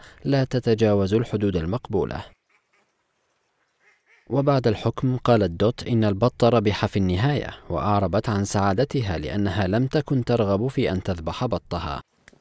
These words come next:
وتقدم بالشكوى جار دوت الذي انتقل من المدينة إلى الريف منذ نحو عام للعيش في منزل يبعد نحو خمسين مترًا عن تلك الحظيرة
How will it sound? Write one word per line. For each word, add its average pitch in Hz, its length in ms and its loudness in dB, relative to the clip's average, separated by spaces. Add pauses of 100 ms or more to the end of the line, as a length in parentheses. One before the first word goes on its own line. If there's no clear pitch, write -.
(1160)
وتقدم 127 560 2
بالشكوى 113 540 0
جار 110 280 2
دوت 98 360 -2
الذي 107 320 -2
انتقل 101 520 -2
من 95 120 -4
المدينة 104 520 0
إلى 101 240 0
الريف 110 440 -2
منذ 107 240 2
نحو 123 260 0
عام 107 560 0
للعيش 87 440 -4
في 95 200 -2
منزل 110 500 2
يبعد 117 380 0
نحو 131 320 0
خمسين 110 560 -2
مترًا 120 400 -2
عن 127 180 -2
تلك 117 260 -2
الحظيرة 110 580 0